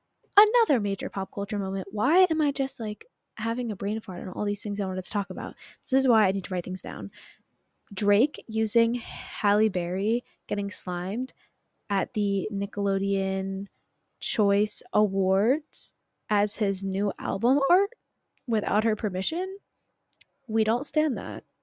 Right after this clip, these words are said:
So basically, Drake obtained this picture, got the rights to the picture because she doesn't necessarily own the picture, but he asked her permission to use the picture for his album cover art. She said no, he did it anyways.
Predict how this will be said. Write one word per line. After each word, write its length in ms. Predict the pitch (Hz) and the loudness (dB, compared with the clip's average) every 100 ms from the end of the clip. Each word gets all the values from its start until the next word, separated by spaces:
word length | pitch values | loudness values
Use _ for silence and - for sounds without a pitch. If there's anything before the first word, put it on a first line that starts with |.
| _ - | _ -8
So 720 | - - 233 233 226 226 - - _ - 190 | 0 6 8 8 6 4 0 -8 _ -14 0
basically, 800 | 202 240 - - 208 196 196 - _ _ _ _ - | 4 4 0 -4 -2 0 0 -4 _ _ _ _ -16
Drake 520 | 185 185 196 247 - - - - - | -10 -4 0 0 -2 -12 -20 -6 -4
obtained 400 | - - 196 220 | -4 -4 -2 -2
this 120 | - | -4
picture, 520 | 190 - 185 196 202 | -8 -6 -4 -4 -4
got 260 | - 185 - | -6 -8 -6
the 140 | 214 185 | -6 -6
rights 280 | 170 196 - | -6 -8 -6
to 60 | |
the 80 | 202 | -6
picture 360 | 180 - 185 180 | -8 -8 -6 -6
because 240 | 190 180 | -6 -8
she 340 | - - 190 | -8 -6 -4
doesn't 300 | 180 190 180 | -4 -6 -6
necessarily 540 | 180 185 - 196 190 - | -6 -4 -2 -2 -2 2
own 140 | 262 | 2
the 80 | 254 | 2
picture, 440 | 190 - 196 214 - - - - | -2 -4 -2 -2 -4 -16 -20 -14
but 340 | 185 190 202 - _ _ _ | 0 2 2 -2 _ _ _
he 320 | - 240 254 | -6 0 0
asked 320 | 202 214 - | 0 -2 -4
her 80 | 233 | -4
permission 440 | 214 185 - 196 | -2 -4 -6 -8
to 100 | 190 | -6
use 160 | 185 190 | -8 -6
the 100 | 196 | -6
picture 320 | 180 - 185 | -6 -6 -8
for 220 | - 196 | -4 -2
his 140 | 247 214 | -2 0
album 280 | 208 202 202 | -2 -2 -4
cover 280 | 190 180 | -6 -4
art. 280 | 180 180 180 _ _ _ | -4 -4 -8 _ _ _
She 220 | - - 233 | -8 -4 0
said 260 | 262 220 | 0 0
no, 300 | 196 190 190 | 0 0 -2
he 260 | 190 - 208 | -4 -6 -2
did 140 | 214 | 0
it 100 | 208 | 0
anyways. 640 | 202 196 175 147 202 - | -2 -4 -4 -2 -2 -2